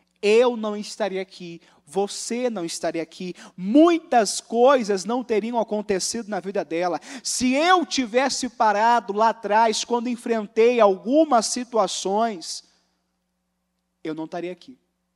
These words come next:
Se você tivesse parado quando enfrentou o primeiro obstáculo na sua vida, você não teria construído a família que você construiu, você não teria os netos que você teve, portanto,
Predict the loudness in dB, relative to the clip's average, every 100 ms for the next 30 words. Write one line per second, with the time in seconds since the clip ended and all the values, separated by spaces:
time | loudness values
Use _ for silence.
0 | _ _ _ _ _ -20 -20 -14 -10 -6
1 | -4 0 2 2 0 -2 -2 -2 -4 -4
2 | -2 2 2 2 -2 -2 -2 -6 -6 -6
3 | -2 2 2 0 -2 0 0 -2 -8 -4
4 | -2 -2 -6 -6 -6 -4 -4 -4 -8 -6
5 | -6 -6 -12 -8 0 0 0 -6 -6 -10
6 | -10 -12 -12 -8 -6 -4 -4 -4 -4 -4
7 | -4 -6 -6 -6 -8 -8 -10 -10 -6 -4
8 | -6 -8 -16 -4 0 0 0 -4 -2 0
9 | 0 -2 -6 -4 -2 -2 -6 -10 -10 -8
10 | -6 -6 -2 0 0 -4 -8 -6 -6 -4
11 | -4 -6 -12 -20